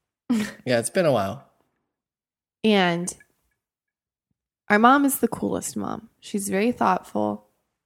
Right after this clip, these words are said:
Speaker 1: She would do anything for us. She's legit.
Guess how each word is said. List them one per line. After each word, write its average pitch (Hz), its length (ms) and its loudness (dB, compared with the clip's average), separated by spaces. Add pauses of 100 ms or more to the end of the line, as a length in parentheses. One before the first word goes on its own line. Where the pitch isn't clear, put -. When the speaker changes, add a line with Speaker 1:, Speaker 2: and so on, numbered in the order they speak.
(260)
Speaker 1:
She - 200 -14
would 185 160 -4
do 208 180 -2
anything 180 480 -8
for - 160 -12
us. - 460 -8 (460)
She's - 340 -10
legit. - 560 -10